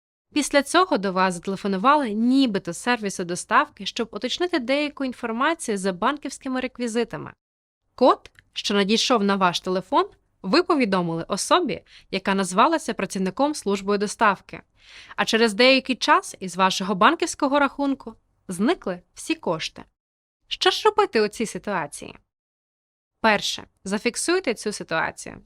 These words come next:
Збережіть доказ того, що сталося.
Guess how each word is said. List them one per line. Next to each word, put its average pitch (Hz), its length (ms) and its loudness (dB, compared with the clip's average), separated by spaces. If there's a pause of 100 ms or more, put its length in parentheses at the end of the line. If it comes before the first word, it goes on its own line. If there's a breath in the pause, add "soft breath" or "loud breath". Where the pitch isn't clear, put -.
(140)
Збережіть 214 600 0
доказ 220 380 -2
того, 202 420 0 (100)
що - 260 -6
сталося. 190 640 -2